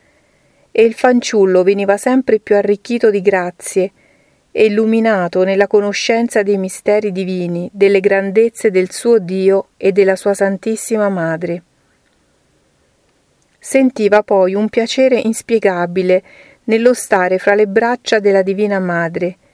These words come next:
gustando un paradiso di delizie, sembrandogli anche di stare tra le braccia del Verbo incarnato. Quanti atti fece interiormente,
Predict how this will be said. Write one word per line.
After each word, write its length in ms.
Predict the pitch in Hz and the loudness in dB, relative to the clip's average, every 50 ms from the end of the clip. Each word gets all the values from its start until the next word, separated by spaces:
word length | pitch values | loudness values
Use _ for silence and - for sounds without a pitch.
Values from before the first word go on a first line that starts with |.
| _ _ _ _ _ _ _ _ | _ _ _ _ _ _ _ _
gustando 680 | - 180 196 214 196 - - - 226 233 233 226 202 196 | -6 -2 -2 -2 -2 -2 -2 0 0 0 0 2 2 2
un 140 | 190 190 | 2 2
paradiso 600 | - - 196 196 196 190 185 202 220 220 208 202 | 0 0 0 2 2 0 0 -2 -2 0 0 0
di 120 | 185 175 180 | 0 0 0
delizie, 720 | 170 185 180 175 175 175 170 - - - - 180 175 185 - _ _ _ _ _ _ _ _ _ _ _ _ | 0 0 0 0 -4 -8 -8 -12 -12 -8 -6 -6 -6 -6 -8 _ _ _ _ _ _ _ _ _ _ _ _
sembrandogli 920 | - - - 269 269 254 247 214 202 180 170 170 175 180 190 190 190 208 | -8 0 2 4 4 4 4 2 2 0 -2 -2 0 2 2 2 2 2
anche 360 | 220 240 262 269 262 - 247 208 | 2 2 2 0 2 2 0 0
di 100 | 190 196 | 0 -2
stare 460 | - - - - 240 240 240 240 214 | -6 -4 -2 -2 0 2 2 0 0
tra 160 | - 185 196 | 2 2 2
le 160 | 190 196 196 | 2 2 2
braccia 480 | 180 185 208 220 226 240 - - - 226 | 2 0 0 0 0 -2 -4 -2 0 0
del 220 | 202 196 190 185 | 2 2 0 0
Verbo 340 | 175 196 196 202 208 196 196 | 0 0 0 0 0 0 0
incarnato. 840 | 208 202 196 - 196 196 196 190 180 170 165 170 170 165 - 180 180 - _ _ _ _ _ _ _ _ _ _ _ _ _ _ _ _ _ _ _ _ | 0 0 0 -2 -2 -2 -2 -4 -6 -6 -6 -8 -8 -8 -8 -8 -10 -10 _ _ _ _ _ _ _ _ _ _ _ _ _ _ _ _ _ _ _ _
Quanti 500 | _ - - 208 202 196 190 175 - 190 | _ -2 0 0 0 0 -4 -4 -2 0
atti 400 | 185 180 175 175 175 _ - 202 | 0 0 0 -4 -8 _ -8 -8
fece 360 | 185 - - 190 190 196 - 196 | -6 -2 0 0 0 0 0 -2
interiormente, 1120 | 185 180 - - 185 185 185 180 185 185 180 180 175 175 175 175 175 170 - - 175 175 | -2 -2 0 0 0 2 0 -2 -2 -2 -4 -2 -2 -2 -4 -6 -8 -8 -6 -6 -6 -6